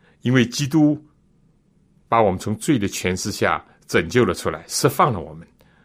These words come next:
我们在真理里面，我们在福音里面，我们是自由的人。但你我怎么样来看待自己的自由呢？每一个基督徒有一种属天的一种权柄，而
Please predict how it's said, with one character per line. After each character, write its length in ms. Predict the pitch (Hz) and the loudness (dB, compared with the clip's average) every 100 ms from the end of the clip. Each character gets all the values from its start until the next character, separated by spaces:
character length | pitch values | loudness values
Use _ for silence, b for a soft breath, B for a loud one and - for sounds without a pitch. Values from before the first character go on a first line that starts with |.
| b b b b b _ _ _ | b b b b b _ _ _
我 120 | 117 | 0
们 100 | 135 | 0
在 160 | 160 135 | 2 -2
真 340 | 135 - 185 | -2 2 4
理 120 | 170 107 | 4 0
里 160 | 90 | -4
面， 260 | 87 98 92 b b b | -2 -2 -4 b b b
我 100 | - | -4
们 80 | 98 | -2
在 100 | 98 | -2
福 220 | 101 - | -4 -2
音 200 | 135 147 | -2 -2
里 120 | 107 78 | -4 -4
面， 220 | 87 85 | -4 -4
我 80 | 85 | -6
们 100 | 80 | -6
是 120 | 117 | -8
自 280 | - 175 95 | -4 -6 -4
由 140 | 76 | -8
的 100 | 76 | -10
人。 80 | 73 - _ _ _ _ b b b b b _ | -16 -20 _ _ _ _ b b b b b _
但 280 | - 127 90 | -4 -4 -2
你 160 | 92 135 | -2 -2
我 340 | 120 78 73 b b b b _ _ _ _ | 0 -2 -4 b b b b _ _ _ _
怎 160 | - 104 | -4 0
么 80 | 107 | 0
样 100 | 98 | 0
来 100 | 95 | -2
看 240 | - 127 | -2 -4
待 100 | 110 | -2
自 180 | - 123 | -4 -6
己 140 | 92 | -6
的 100 | 160 | -4
自 300 | 101 - 143 | -4 -2 -2
由 180 | 92 90 | -2 -4
呢？ 160 | 123 - _ _ _ _ _ _ _ _ _ _ b b b b b | -6 -12 _ _ _ _ _ _ _ _ _ _ b b b b b
每 160 | 101 | 4
一 40 | 117 | 6
个 80 | |
基 200 | 123 135 | 4 2
督 120 | 127 131 | -2 -2
徒 420 | - 90 92 92 B B | -4 -4 -4 -6 B B
有 160 | 113 120 | 4 6
一 40 | |
种 120 | 123 | 6
属 280 | 107 - 101 | 0 0 -2
天 260 | 92 147 143 | -2 -2 0
的 200 | 117 82 b b | -2 -4 b b
一 80 | 117 | -4
种 160 | 101 87 | -2 -4
权 300 | - 82 90 | -4 -6 -4
柄， 220 | 104 80 b b b b b - | -6 -6 b b b b b -2
而 340 | 98 104 110 | 2 4 2